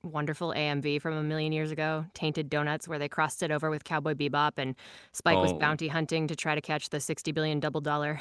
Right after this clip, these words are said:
Speaker 1: Vash the Stampede and
Speaker 2: I've
Speaker 1: used
Speaker 2: never seen
Speaker 1: donuts
Speaker 2: this
Speaker 1: and then
Speaker 2: A M V, but I can very clearly envision because I, I know the
Speaker 1: Oh.
Speaker 2: different pieces from Trigun and Bebop, so I can see how this
Speaker 1: It's
Speaker 2: would work together.
Speaker 1: so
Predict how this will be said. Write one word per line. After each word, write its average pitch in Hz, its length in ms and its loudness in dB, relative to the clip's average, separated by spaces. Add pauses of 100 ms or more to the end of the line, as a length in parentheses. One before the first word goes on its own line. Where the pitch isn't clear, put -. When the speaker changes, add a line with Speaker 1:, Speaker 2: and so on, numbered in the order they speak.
(220)
Speaker 1:
Vash 151 260 0
the 156 100 -6
Stampede 151 420 -2
and 147 60 0
Speaker 2:
I've 151 60 0
Speaker 1:
used 139 180 4
Speaker 2:
never 143 80 0
seen 156 100 2
Speaker 1:
donuts 131 220 4
Speaker 2:
this - 60 -2
Speaker 1:
and - 20 4
then 120 80 2
Speaker 2:
A - 20 2
M 113 100 6
V, 113 140 2
but 113 140 4
I 101 80 6
can 101 400 2 (100)
very 131 480 4
clearly 113 540 4
envision 101 340 4
because 98 240 0
I, 92 320 2 (280)
I 202 280 4
know 160 140 6
the 135 80 0
Speaker 1:
Oh. 127 40 2
Speaker 2:
different 123 240 4
pieces 110 440 2 (180)
from 104 480 4 (360)
Trigun 95 600 4 (400)
and 101 220 2
Bebop, 90 440 -2
so 95 180 4
I 98 100 0
can 98 200 0
see 143 280 2
how 104 180 8
this 101 160 2
Speaker 1:
It's - 80 -4
Speaker 2:
would 92 220 -10
work 92 340 0
together. - 380 2
Speaker 1:
so 170 500 8